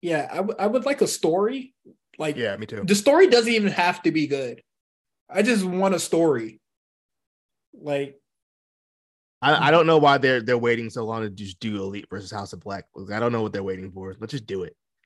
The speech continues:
Speaker 2: House of Black, I mean, they're kinda in something, but not really.
Speaker 1: Yeah, shit.
Speaker 2: 'Cause the story is more between Eddie Kingston and Ortiz at this point than it is House of Black.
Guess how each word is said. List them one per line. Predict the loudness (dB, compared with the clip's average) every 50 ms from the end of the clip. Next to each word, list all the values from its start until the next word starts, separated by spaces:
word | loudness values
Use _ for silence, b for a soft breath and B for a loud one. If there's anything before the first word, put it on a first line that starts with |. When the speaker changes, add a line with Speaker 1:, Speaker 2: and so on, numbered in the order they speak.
| _ -2
Speaker 2:
House | 0 0 2
of | 2 4
Black, | 4 4 4 4 4
I | 2 2
mean, | 4 6
they're | 6 6 4
kinda | 4 2 2 4 6 6 6
in | 6 4
something, | 2 0 0 2 0 0 0
but | -2 -2 0
not | 0 -2 -2 -2
really. | -4 -2 0 0 0 -2 -4 _ _ _ _ _ _ _ _ _ _ _ _ _ _ _ -20
Speaker 1:
Yeah, | -18 -14 -14 -14 -14 -14 -14 -14
shit. | -12 -10 -6 -4 -4 -4 -2 -2
Speaker 2:
'Cause | -2 -2
the | -2 -2
story | 2 4 6 6 6 6
is | 4
more | 4 2 2 2 2
between | 0 -4 -4 -6 -4 -4
Eddie | -4 -4 -6
Kingston | -8 -10 -10 -10 -10 -8 -6
and | -4 -4
Ortiz | -4 -4 -4 -2 0 0
at | 0
this | -2 -2 -4
point | -2 -2 -2 -2 -2
than | -4 -4
it | -4 -2 -2
is | -2 -2 -2
House | -4 -8 -8 -10
of | -10
Black. | -6 -4 -4 -4 -6 _